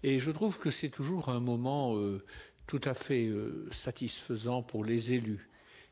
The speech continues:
Car quand les gens viennent pour se marier à la mairie,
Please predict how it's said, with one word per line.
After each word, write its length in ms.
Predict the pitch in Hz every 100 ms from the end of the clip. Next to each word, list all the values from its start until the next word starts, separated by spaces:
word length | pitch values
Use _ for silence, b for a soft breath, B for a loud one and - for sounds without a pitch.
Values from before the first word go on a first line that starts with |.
| B
Car 360 | - 143 117 - -
quand 160 | 170
les 140 | 196 185
gens 180 | 185
viennent 300 | 135 139 131
pour 200 | 113 117
se 160 | - -
marier 640 | 117 123 127 127 107 95 -
à 80 |
la 120 | 107 104
mairie, 500 | 123 131 151 208